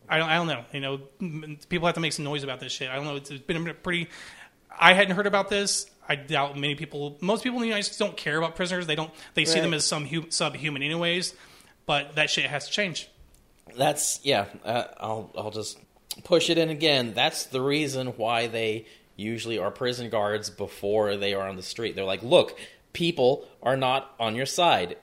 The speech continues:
Speaker 3: Dehumanize them. Now
Speaker 1: Mm-hmm.
Speaker 3: go out. View everyone as criminals. They are all as bad as those people you saw in there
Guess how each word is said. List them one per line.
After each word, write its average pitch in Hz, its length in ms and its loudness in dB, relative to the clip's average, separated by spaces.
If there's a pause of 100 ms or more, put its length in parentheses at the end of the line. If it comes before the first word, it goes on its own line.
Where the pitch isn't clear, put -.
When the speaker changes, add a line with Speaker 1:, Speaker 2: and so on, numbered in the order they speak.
(140)
Speaker 3:
Dehumanize 147 720 -2
them. 87 220 -6
Now 190 200 6
Speaker 1:
Mm-hmm. 196 100 6
Speaker 3:
go 165 140 8
out. 123 300 6 (220)
View 156 400 0
everyone 139 420 6
as 156 100 0
criminals. 180 600 2
They 143 180 4
are 143 80 4
all 214 240 8
as 180 100 4
bad 165 240 6
as 151 100 0
those 139 180 0
people 190 240 -4
you 165 120 -2
saw 151 220 0
in 123 60 -2
there 101 240 0